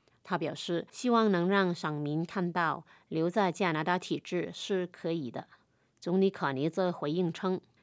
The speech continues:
希望美国能够尊重加拿大的主权。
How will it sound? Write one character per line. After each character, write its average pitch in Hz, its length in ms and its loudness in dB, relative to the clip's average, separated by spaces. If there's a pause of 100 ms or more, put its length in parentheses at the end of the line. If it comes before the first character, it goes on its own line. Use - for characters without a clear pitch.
希 - 180 -4
望 226 180 6
美 165 140 2
国 156 300 0
能 165 140 2
够 180 320 2
尊 190 240 0
重 175 280 0
加 175 220 -2
拿 151 160 -2
大 170 160 0
的 170 220 -2
主 165 240 -10
权。 135 480 -10